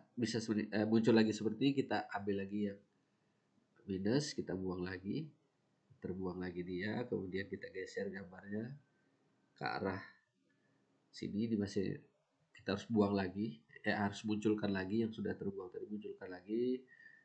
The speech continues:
Semakin teliti, semakin, eh,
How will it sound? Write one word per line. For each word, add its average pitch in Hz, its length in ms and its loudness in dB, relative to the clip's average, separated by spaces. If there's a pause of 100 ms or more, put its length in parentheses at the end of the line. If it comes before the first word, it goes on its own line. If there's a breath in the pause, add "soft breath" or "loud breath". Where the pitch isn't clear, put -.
Semakin 107 400 2
teliti, 139 800 8
semakin, 104 480 4
eh, - 560 -4